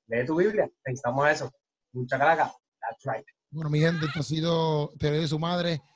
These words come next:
Speaker 2: junto a Billy, Eric y Luis. Eh, hablamos aquí sobre la veracidad del Nuevo Testamento. Incluimos un par de cosas que,
Speaker 1: Keropi tiene sueño.
Speaker 2: que,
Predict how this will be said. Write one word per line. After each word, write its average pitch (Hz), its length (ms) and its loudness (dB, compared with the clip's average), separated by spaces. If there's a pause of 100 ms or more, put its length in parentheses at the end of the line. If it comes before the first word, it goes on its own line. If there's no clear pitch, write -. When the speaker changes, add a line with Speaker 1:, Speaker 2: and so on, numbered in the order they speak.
(240)
Speaker 2:
junto 143 380 -2
a 131 60 -2
Billy, 160 540 0 (220)
Eric 156 380 0 (180)
y 135 180 -4
Luis. 170 580 -2 (440)
Eh, 139 260 -4
hablamos 147 320 2
aquí 160 140 -2
sobre 160 200 2
la 156 100 0
veracidad 143 440 0
del 156 240 -2
Nuevo 156 160 0
Testamento. 160 680 -2
Incluimos 165 360 0
un 302 60 -6
par 208 120 2
de 196 100 2
cosas 196 220 0
que, 117 60 4
Speaker 1:
Keropi 180 380 4
tiene 165 260 0
sueño. 160 460 0
Speaker 2:
que, 143 320 -4